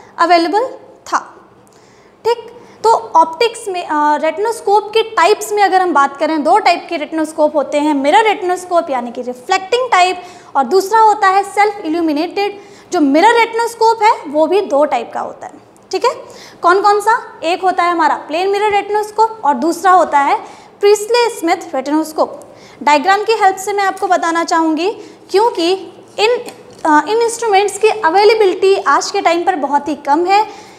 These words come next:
इनकी accuracy इतनी ज़्यादा नहीं हुआ करती थी, इसलिए इनको बहुत ही कम amount में यूज़ किया जाता है। तो अगर हम देखें तो left side वाला जो diagram है वो plain mirror retinoscope को शो कर रहा है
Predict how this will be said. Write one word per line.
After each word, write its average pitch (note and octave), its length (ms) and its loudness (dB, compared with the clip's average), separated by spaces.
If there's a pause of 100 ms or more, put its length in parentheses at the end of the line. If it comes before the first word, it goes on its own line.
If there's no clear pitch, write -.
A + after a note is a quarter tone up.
(120)
इनकी F4+ 240 4
accuracy G#4+ 760 2
इतनी G4+ 240 -4
ज़्यादा D#4 280 2
नहीं D4+ 360 -2
हुआ G#4 220 2
करती G4+ 360 0
थी, G4+ 180 -2
इसलिए F#4+ 460 -4
इनको D#4+ 300 -2
बहुत D#4 340 -2
ही F4 80 -2
कम D#4+ 260 0
amount C4 420 0
में G#4 240 -4
यूज़ C#4 300 -4
किया A3+ 200 -2
जाता F3+ 260 -4
है। - 80 -10 (600)
तो G#4 60 4
अगर G4+ 320 2
हम G#4+ 180 2
देखें F4 520 -4
तो F4 80 -2
left D4 320 0
side A4+ 260 -2
वाला G#4+ 200 4
जो A4+ 140 0
diagram D4 460 0
है E4+ 120 -2
वो G#4+ 120 -4
plain G#4+ 480 -4
mirror F#4+ 220 0
retinoscope D#4+ 640 -2
को D#4 100 -4
शो D4+ 200 -2
कर B3 180 -4
रहा A#3+ 140 0
है E4 240 -2